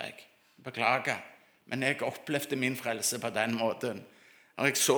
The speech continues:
dette skiltet som hang over døra. I det jeg går inn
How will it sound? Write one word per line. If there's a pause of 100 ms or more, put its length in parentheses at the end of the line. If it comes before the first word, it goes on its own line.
(140)
dette
skiltet
som
hang
over
døra. (260)
I
det
jeg
går (120)
inn